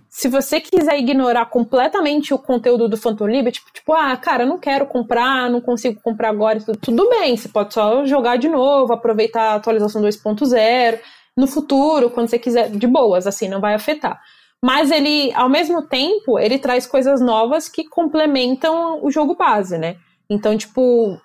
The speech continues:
a história do So-, do Johnny Silverhand tá lá, inclusive ele, ele se abre mais, ele fala umas coisas bem legais ali, ali no meio da, da campanha sobre ele e tal.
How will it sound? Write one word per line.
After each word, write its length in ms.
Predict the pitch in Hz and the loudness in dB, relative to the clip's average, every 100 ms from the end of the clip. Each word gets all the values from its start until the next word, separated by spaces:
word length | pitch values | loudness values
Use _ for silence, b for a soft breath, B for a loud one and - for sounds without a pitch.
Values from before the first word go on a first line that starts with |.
| _ _ _ - | _ _ _ -4
a 80 | 247 | -2
história 300 | 254 285 302 | 0 0 2
do 100 | 277 | 0
So-, 260 | 285 - | -2 -2
do 120 | 208 226 | 0 2
Johnny 240 | 240 240 | 2 0
Silverhand 400 | 254 226 226 226 220 | -2 0 0 -2 -2
tá 140 | 269 | -2
lá, 480 | 339 247 240 240 220 | 2 2 2 2 0
inclusive 400 | 220 220 220 220 | -2 -2 0 2
ele, 240 | 233 240 - | 2 0 0
ele 220 | 233 247 | 0 0
se 160 | - 285 | -2 0
abre 340 | 247 311 240 | 2 2 0
mais, 220 | 208 226 | 0 0
ele 120 | 214 214 | 0 0
fala 200 | 220 240 | 0 0
umas 180 | 233 | -2
coisas 360 | - 233 226 208 | -2 0 0 -2
bem 160 | 202 220 | -2 0
legais 420 | 254 196 214 214 | 0 0 0 0
ali, 320 | 202 196 185 | 0 -2 -2
ali 220 | 190 196 | -2 -2
no 120 | 196 | -2
meio 220 | 196 190 185 | -2 -2 -2
da, 420 | 185 175 165 160 b b b | -2 -2 -4 -6 b b b
da 100 | 220 | -4
campanha 460 | 214 226 214 214 208 | 0 -2 0 0 0
sobre 320 | 208 240 254 | 0 0 2
ele 440 | 240 208 226 214 208 | 2 4 4 2 -2
e 60 | |
tal. 300 | 208 185 208 | -2 -2 -2